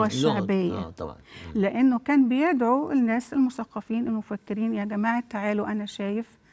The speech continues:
Speaker 2: إن إحنا ممكن في موضوعات تحتاج إصلاح وه-، وحاجات زي كده." ففكرة الانقسام، حتى تعبير البروتستانتية مش، ما، لا يخص لوثر ولا معتقدات لوثر،
Speaker 1: مم.
Speaker 2: الفكر السائد طبعا.
Speaker 1: مم، مم.
Speaker 2: ال-،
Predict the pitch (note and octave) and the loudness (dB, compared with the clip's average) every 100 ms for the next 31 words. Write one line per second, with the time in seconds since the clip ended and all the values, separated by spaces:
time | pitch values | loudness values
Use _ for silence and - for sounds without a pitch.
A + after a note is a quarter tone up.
0 | - - - G#3 G#3 - G#3+ G3+ G#3 G#3+ | -20 -20 -8 -2 -2 -2 -4 -2 -2 -4
1 | - G#3 G#3+ - - - G#3 G3+ G3 G3+ | -4 -4 -4 -4 -10 -6 -4 -2 -4 -4
2 | G#3 G3+ G3+ - - - G3+ G#3 G#3 G3+ | -4 -2 -4 -10 -14 -8 -8 -8 -10 -6
3 | G#3 G3+ A3 G3 G#3 F#3+ F#3+ F#3+ E3 F#3 | -4 -4 -6 -8 -8 -10 -8 -10 -8 -6
4 | G3 G3 G3+ F#3 F#3 - - - - - | -6 -6 -8 -10 -12 -14 -20 -20 -14 -8
5 | G3 D#4+ D#4+ D4 A#3+ A3 - A3 - A#3 | 0 0 2 0 2 0 -2 -4 -2 -2
6 | - - C4+ - A3+ A#3+ - - _ _ | -4 -6 -4 0 0 0 -4 -18 _ _
7 | - G#3+ G#3+ D4 F4+ C#4 G#3+ A3+ G#3+ - | 4 6 8 6 6 4 0 -6 -6 -4
8 | G#3 G#3 A3+ A3+ G#3+ - - G3+ A#3 A#3+ | -4 -2 0 0 0 -4 -4 0 0 -2
9 | - - G#3+ - G#3 G#3+ C4 F4 C#4 - | -4 -2 -2 0 -2 2 4 6 4 2
10 | D4+ - G#3+ A#3 C4 - A3+ A3 B3+ B3 | -2 0 0 2 0 -2 -4 -2 -2 -2
11 | A3+ A3+ - - G3 B3 A#3+ A3 F#3+ - | -4 -8 -10 -8 -6 -6 -4 -6 -6 -10
12 | - A2 G#2+ G2 F#3 F#3+ A#3+ A3 A3 G#3+ | -10 -6 -6 -4 -4 0 0 0 0 0
13 | - A#3 F#3 - - F3 G#3 - - G2 | 2 2 2 -2 -4 -2 -2 -4 -8 -12
14 | G2+ F2+ C#2+ _ _ - | -10 -10 -14 _ _ -6